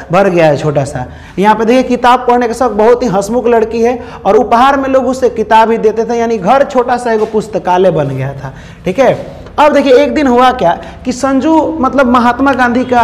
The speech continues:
एक डायरी पढ़ रही थी, महात्मा गांधी था, जिस डायरी का नाम था सत्य के प्रयोग। ये जब डायरी पढ़ी तो इस डायरी को पढ़ने के बाद इसके अंदर भी जुनून जाया कि हम भी अपना एक डायरी लिखेंगे, ठीक है। तो अपने पापा से बोली,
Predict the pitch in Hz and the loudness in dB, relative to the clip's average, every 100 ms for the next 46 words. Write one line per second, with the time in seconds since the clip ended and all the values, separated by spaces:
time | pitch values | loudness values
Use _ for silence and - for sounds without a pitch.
0 | 226 208 190 190 196 220 202 180 208 269 | 0 -2 0 2 2 2 0 0 -2 -2
1 | 175 175 185 185 175 170 202 - - 185 | -2 -2 -2 -2 -2 -4 -6 -8 -12 -8
2 | 190 226 240 262 247 254 247 - - 262 | 0 2 2 0 -2 -2 -4 -4 -4 -4
3 | - 240 - 262 285 - - 170 156 156 | -2 -4 -2 -4 -4 -8 -6 -2 0 0
4 | 160 - - - - - 285 311 240 233 | -2 -6 -14 -18 -18 -2 0 2 2 2
5 | 277 320 302 302 294 285 285 190 240 269 | 0 2 0 0 0 -2 -4 -2 -2 0
6 | 294 294 254 262 269 262 254 254 - 240 | -2 -4 -2 -2 -2 -2 -2 -2 -4 -4
7 | 240 247 269 240 196 214 220 202 185 175 | 0 2 2 2 2 2 2 2 0 -2
8 | 170 160 226 262 269 240 226 208 175 190 | -4 -2 0 2 2 2 0 0 2 2
9 | 175 175 147 151 139 135 - - - - | 2 -2 -4 -6 -6 -8 -12 -18 -10 -4
10 | 202 269 185 - - 214 214 214 214 208 | 0 0 0 -6 -4 -2 0 0 0 0
11 | 240 247 220 220 233 | -2 -2 -2 -2 -4